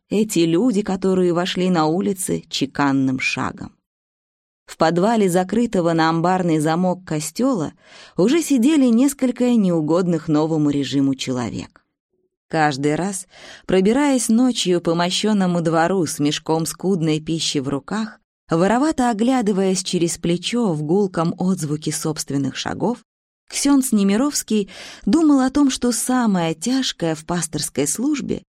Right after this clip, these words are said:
это, пожалуй, не страх быть убитым, а страх не суметь уберечь то, зачем Господь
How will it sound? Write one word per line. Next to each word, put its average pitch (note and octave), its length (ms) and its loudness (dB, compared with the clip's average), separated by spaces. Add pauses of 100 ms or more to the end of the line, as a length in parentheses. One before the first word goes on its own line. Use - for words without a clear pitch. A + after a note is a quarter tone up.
(140)
это, C#4 200 2
пожалуй, B3 480 2
не A#3+ 120 4
страх A#3+ 420 0
быть G#3+ 220 0
убитым, E3 540 -2 (180)
а D3+ 140 0
страх G3 540 -6 (100)
не G3+ 220 2
суметь A3 580 0
уберечь A3 580 0 (100)
то, B3+ 260 2
зачем F#3 420 2
Господь F#3+ 540 -2